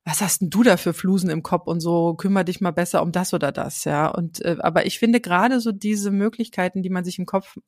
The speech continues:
aufmacht, die erleichtern aber auch, ähm, ja, auch wenn der Alltag mal schwer ist. Also es macht so eine Tür auf, das hatten wir bei Manifestation in der Folge,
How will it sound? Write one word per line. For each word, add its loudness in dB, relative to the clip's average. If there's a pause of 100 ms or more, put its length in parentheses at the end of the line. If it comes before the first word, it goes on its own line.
(140)
aufmacht, -2 (560)
die 2
erleichtern 2
aber 0
auch, -4
ähm, -6 (840)
ja, 4
auch 0
wenn 2
der 2
Alltag 0
mal -2
schwer -6
ist. -6
Also -4
es -10
macht -6
so -4
eine -2
Tür 0
auf, 2
das -10
hatten -4
wir -2
bei -4
Manifestation -4
in -2
der -2
Folge, -2